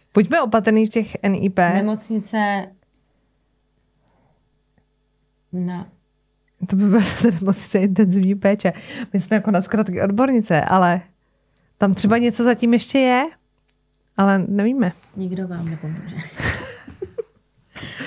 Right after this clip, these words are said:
Speaker 2: Počkej, to mě zajímá. N I P, jo?
Speaker 1: No, tak to, tak to zkus vygooglit. N I P. Jestli tím něco ještě je. Pod tím, jako pod tím. Hele, vy nám děláte hrozný záhady, foťte nám to celý.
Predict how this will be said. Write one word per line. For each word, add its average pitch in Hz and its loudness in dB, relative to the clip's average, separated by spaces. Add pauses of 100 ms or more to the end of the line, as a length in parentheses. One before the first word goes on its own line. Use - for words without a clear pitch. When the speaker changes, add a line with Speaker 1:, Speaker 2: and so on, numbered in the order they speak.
(760)
Speaker 2:
Počkej, 247 0
to 233 0
mě 233 2
zajímá. 214 0
N 233 0
I 247 -4
P, 247 2
jo? 165 0 (120)
Speaker 1:
No, 285 6 (100)
tak 285 -2
to, 320 -2
tak 269 -4
to 285 -8
zkus - -10
vygooglit. 233 -4
N 226 -2
I 233 -4
P. 202 0 (640)
Jestli 190 -10
tím 190 -4
něco 190 -4
ještě 185 -12
je. 185 -8 (560)
Pod 226 -4
tím, 247 0
jako 233 -4
pod 262 -4
tím. 226 0 (600)
Hele, 202 4
vy 196 6
nám 196 4
děláte 208 2
hrozný 220 2
záhady, 214 0
foťte 208 -4
nám 262 -2
to 359 -12
celý. 185 -4